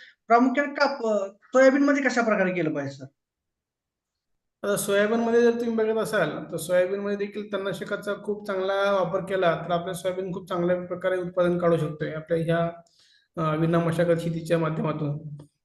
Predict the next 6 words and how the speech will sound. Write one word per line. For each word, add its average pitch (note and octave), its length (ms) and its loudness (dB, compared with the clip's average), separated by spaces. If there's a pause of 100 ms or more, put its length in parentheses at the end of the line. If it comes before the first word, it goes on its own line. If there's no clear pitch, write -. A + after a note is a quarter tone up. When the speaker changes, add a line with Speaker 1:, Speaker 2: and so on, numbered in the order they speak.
(180)
Speaker 2:
आणि F3 760 -2 (1500)
तुम्ही E3 160 -2
जर F3 100 0
बघत F3 180 4
असाल, E3 380 4 (160)
तर F3 280 2